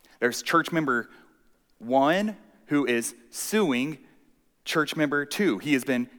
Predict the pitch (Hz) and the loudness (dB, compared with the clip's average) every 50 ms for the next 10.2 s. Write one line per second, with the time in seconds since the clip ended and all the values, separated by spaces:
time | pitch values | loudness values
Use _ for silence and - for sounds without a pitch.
0 | _ - - - - 135 131 135 165 185 202 208 - - - - - - 147 143 | _ -8 -4 -2 2 2 2 4 4 4 4 2 0 -6 -20 -20 -6 -2 0 0
1 | 127 117 127 120 113 113 - - - - 117 120 117 120 127 143 165 165 - 143 | 0 0 -2 -4 -4 -4 -8 -12 -8 0 4 6 6 6 6 4 0 0 0 0
2 | 123 120 - - 135 127 - - - - - - 131 131 113 113 110 - - 123 | 0 2 0 -2 -4 -4 -6 -8 -14 -18 -10 -6 -4 -4 -4 -4 -6 -4 -2 0
3 | 127 147 170 180 151 117 110 107 110 113 - - - - 120 120 - - 143 135 | 0 2 2 2 2 0 0 -2 -4 -4 -8 -10 -8 -6 -6 -4 2 4 6 6
4 | 139 135 - - - 135 127 131 139 135 139 165 170 175 175 143 - - - - | 6 4 2 0 0 0 2 2 2 0 -2 -4 -4 -4 -2 -4 -4 -4 -4 -4
5 | 131 - 120 113 117 127 131 - 160 151 127 117 - - - - 113 127 131 - | -6 -4 0 2 2 2 2 0 -2 -2 -2 -2 -4 -4 -4 -2 0 0 0 -2
6 | 165 156 156 170 180 185 185 - - - - - - 113 113 - 135 156 196 202 | -4 -2 0 2 2 0 0 -4 -10 -20 -20 -8 -6 -4 -2 2 2 2 4 4
7 | 180 160 - - 104 104 123 151 - - - - - - _ _ _ _ _ _ | 2 2 2 2 2 2 2 0 -2 -6 -8 -10 -12 -16 _ _ _ _ _ _
8 | _ - 107 107 - - 120 113 110 110 - - 123 117 113 - - - - 131 | _ -8 -8 -8 -2 2 2 4 4 2 0 -4 -4 -4 -4 -4 -6 -4 0 2
9 | 113 110 110 107 104 - 107 104 95 92 87 - - 104 131 156 143 120 104 101 | 2 2 2 0 -2 -4 -4 -4 -4 -4 -6 -2 0 2 2 2 2 0 0 -2
10 | 117 135 - - | -2 -2 -4 -10